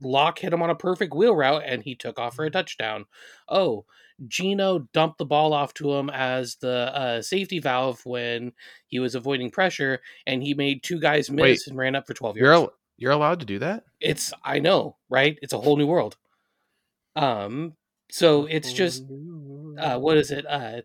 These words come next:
Speaker 1: thank you very much, Eric. I was hoping for that.
Speaker 3: Thank you. You're welcome.
Speaker 1: Um,
Speaker 3: <laughs>
Speaker 1: and so, yeah, or,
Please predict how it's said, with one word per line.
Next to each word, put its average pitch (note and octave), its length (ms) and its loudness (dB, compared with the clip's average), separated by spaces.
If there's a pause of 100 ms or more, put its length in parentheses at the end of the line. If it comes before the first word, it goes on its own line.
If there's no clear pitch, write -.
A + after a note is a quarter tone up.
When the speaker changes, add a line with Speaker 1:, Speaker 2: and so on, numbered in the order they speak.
Speaker 1:
thank A#2 180 -10
you A2+ 100 -10
very A2 220 -10
much, A2 160 -12
Eric. B2+ 200 -6
I C3+ 60 -8
was B2+ 120 -12
hoping A#2+ 240 -14
for - 80 -20
that. G#2+ 160 -6
Speaker 3:
Thank C#3+ 220 -16
you. G2+ 60 -14
You're G2 100 -8
welcome. C#3+ 260 -6
Speaker 1:
Um, B2+ 480 -4 (360)
Speaker 3:
<laughs> - 340 -18
Speaker 1:
and E3 340 2
so, D#3 640 2 (840)
yeah, - 120 -8
or, D3+ 400 4